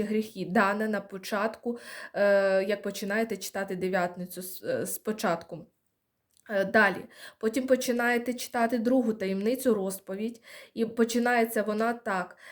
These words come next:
Е, "Від відданої Єлизавети" читаєте повністю, потім знову молитесь "Отче наш", потім десять разів "Богородиця". Загибаєте перший палець або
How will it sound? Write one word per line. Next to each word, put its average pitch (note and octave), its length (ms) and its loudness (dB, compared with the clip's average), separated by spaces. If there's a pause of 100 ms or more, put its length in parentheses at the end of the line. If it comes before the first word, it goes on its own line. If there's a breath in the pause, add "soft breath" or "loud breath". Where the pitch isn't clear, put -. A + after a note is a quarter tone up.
(160 loud breath)
Е, G#3 340 6
"Від G#3+ 200 0
відданої A#3 440 2
Єлизавети" A3 800 2
читаєте G3+ 580 0
повністю, G#3 720 -2
потім B3 440 4
знову A#3 380 2
молитесь G#3+ 520 0
"Отче A3 320 -4
наш", F#3 300 -2
потім A#3 400 -4
десять A3+ 380 0
разів G#3 300 -2
"Богородиця". F#3+ 720 -2 (440 loud breath)
Загибаєте G#3+ 880 4
перший G3+ 340 -2
палець C#4+ 720 -6
або A#3 500 4